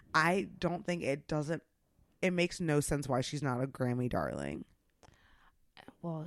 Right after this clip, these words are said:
Speaker 2: I was trying to explain that to you, but you cut me off.
Speaker 1: My apologies.
Speaker 2: She was a Grammy darling. She's no ma-, longer a Grammy darling because they feel like she is the, that last time she won for nineteen eighty-nine, people felt like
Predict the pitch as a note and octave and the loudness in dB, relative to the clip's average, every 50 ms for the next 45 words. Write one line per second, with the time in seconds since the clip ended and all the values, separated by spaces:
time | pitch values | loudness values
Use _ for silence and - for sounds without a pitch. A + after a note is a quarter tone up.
0 | F3+ - F3 E3+ E3 D3+ - - F3 E3+ D#3+ D#3+ D#3+ - - - A#3 C4+ C#4 B3+ | -10 -8 -6 -6 -6 -6 -6 -8 -8 -8 -6 -8 -10 -10 -6 -4 -2 0 -2 -2
1 | A3 - - - E3 D#3 D#3+ D#3+ D#3+ - E3 E3+ E3 - E3+ - - E3 F3+ A3+ | -4 -6 -8 -6 -4 -4 -4 -4 -6 -8 -12 -14 -14 -14 -14 -12 -10 -8 -8 -6
2 | B3+ G#3+ F3 F3+ A3+ C4 - _ - - - - - - - - - - - - | -6 -6 -8 -8 -10 -12 -16 _ -20 -20 -20 -20 -18 -18 -18 -20 -20 -14 -10 -8
3 | - - - - C3 - D#3 - E3 E3 E3 D#3+ - - - - - - - - | -8 -8 -8 -8 -10 -12 -10 -10 -12 -12 -12 -14 -14 -14 -14 -16 -16 -20 -18 -16
4 | - - - - - - - G3 F#3 E3 E3+ F3 F#3 A3 - D4+ - G3+ F#3 E3+ | -14 -14 -14 -14 -10 -2 0 2 2 2 2 0 -2 -2 -4 -4 -4 -4 -4 -2
5 | E3 E3 E3 - D#3 E3 - - - G3 G3+ G#3 G#3 G#3+ A3+ A#3 A#3+ A#3 - - | -2 -4 -4 -6 -8 -8 -10 -8 -8 -6 -6 -6 -6 -6 -8 -8 -10 -12 -14 -6
6 | - G#3 F#3+ E3+ F#3 F3+ F3 E3+ E3+ F3 F3+ F#3+ - - - - G3+ F#3+ G#3+ B3 | -4 -4 -2 -2 -2 -2 -2 -2 -2 -4 -4 -4 -6 -8 -10 -6 -4 -2 -2 -2
7 | B3+ A#3+ A3 F#3 E3+ E3+ E3+ F#3+ F#3 F3 E3+ E3 E3+ E3+ E3+ F3+ - - E3 - | -4 -6 -8 -10 -12 -12 -14 -14 -14 -12 -12 -12 -12 -12 -12 -12 -14 -14 -14 -12
8 | - F3 E3+ D#3+ - - _ _ _ - - - - G#3 G3+ G3+ G#3 G#3 G3 F3+ | -10 -10 -10 -10 -12 -16 _ _ _ -16 -14 -10 -6 -2 -2 -2 -2 -2 -4 -4
9 | E3 E3 E3 E3 - - - - - - - - - - _ - - - - - | -4 -6 -6 -8 -8 -10 -10 -10 -12 -16 -18 -18 -18 -20 _ -8 -6 -4 -2 0
10 | G#3 G3 G3 F#3+ F#3 - - F3+ F3 - - - F#3 F#3 F3+ - - - - - | 0 2 2 2 0 0 -2 -4 -6 -6 -6 -2 -2 -2 -2 -2 -8 -16 -20 -20
11 | - - G3 F3 - - F#3 F3+ F3 F3+ - - A3+ A3+ A3 - C#4 B3+ A3+ G3+ | -6 -2 -2 -2 -2 -2 -4 -6 -6 -6 -4 -4 -2 -2 0 0 2 2 4 4
12 | G3 F#3 F#3+ F3 F3+ F3+ G3 G3 F#3+ G3 G#3+ G#3 F#3 E3+ E3+ E3+ E3+ - - F#3 | 2 2 0 -4 -4 -4 -4 -4 -4 -4 -4 -4 -4 -6 -6 -8 -10 -8 -8 -6
13 | - F#3+ F#3 F#3 - F#3 E3+ E3 - - F3 E3+ E3+ - | -4 -4 -4 -4 -2 -4 -4 -4 -4 -4 -4 -4 -4 -6